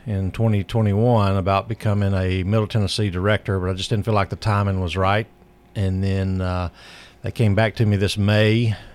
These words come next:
and, uh, so I've, I'm kinda rolling into a new position. I still be here in Murfreesboro working with our team here,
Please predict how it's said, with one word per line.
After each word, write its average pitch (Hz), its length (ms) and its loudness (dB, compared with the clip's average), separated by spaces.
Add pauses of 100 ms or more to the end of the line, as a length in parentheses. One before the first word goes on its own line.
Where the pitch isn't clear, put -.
and, 90 560 -4
uh, 87 340 -4 (120)
so - 160 -8
I've, 101 420 -4
I'm 110 140 -6
kinda 120 220 0
rolling 113 340 4
into 107 160 2
a 104 80 4
new 104 160 2
position. 101 540 0
I 104 80 2
still 151 300 4
be 123 180 4
here 120 160 6
in 110 60 4
Murfreesboro 107 680 2 (380)
working 107 320 0
with 104 140 0
our 98 100 2
team 113 340 2
here, 104 380 4